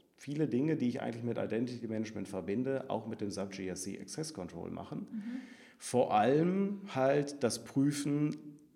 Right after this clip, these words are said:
Speaker 1: entsteht dadurch irgendwie ein Sicherheitsproblem, wenn ich dem jetzt die Berechtigung gebe oder nicht, ne? Der kriegt jetzt irgendwie noch eine Rolle dazu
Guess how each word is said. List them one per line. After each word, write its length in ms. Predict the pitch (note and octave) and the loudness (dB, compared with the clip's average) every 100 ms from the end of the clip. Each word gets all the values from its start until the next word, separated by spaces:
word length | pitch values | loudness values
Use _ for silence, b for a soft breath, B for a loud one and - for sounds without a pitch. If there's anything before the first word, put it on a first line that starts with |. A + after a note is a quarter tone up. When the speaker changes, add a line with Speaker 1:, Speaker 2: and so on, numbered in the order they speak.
| _ | _
Speaker 1:
entsteht 540 | - A#2 A#2 C3 D3+ C#3+ | -2 0 0 4 6 6
dadurch 500 | B2+ B2 C3 C3+ - | 6 6 6 4 0
irgendwie 320 | - B2+ A#2+ | 0 2 2
ein 80 | A2+ | 2
Sicherheitsproblem, 1160 | A2+ D3+ D3+ C3 C3 - B2+ A#2 A2 A#2 B2+ G#2+ | 0 -2 0 0 -2 -2 0 2 4 4 4 4
wenn 160 | G#2+ | 2
ich 120 | A#2 A2+ | 2 0
dem 160 | A2 | 0
jetzt 240 | G#2 G#2 G#2+ | 0 0 -2
die 60 | |
Berechtigung 460 | F#2+ F2 F#2 F#2+ F#2 | -2 -2 -4 -6 -6
gebe 220 | F2 F2 | -4 -4
oder 180 | F2+ - | -4 -6
nicht, 240 | - - | -8 -8
ne? 120 | A2 B2+ | -4 -2
Der 100 | G#2+ | -2
kriegt 220 | A#2+ A2+ | -2 -6
jetzt 140 | G2+ | -6
irgendwie 220 | - G#2 | -4 -2
noch 160 | G#2 G2+ | -2 -2
eine 80 | G#2 | -4
Rolle 300 | F#2 G#2 G2+ | 0 0 0
dazu 680 | F2+ - - D#3+ D3+ D3 | -2 -2 0 4 4 4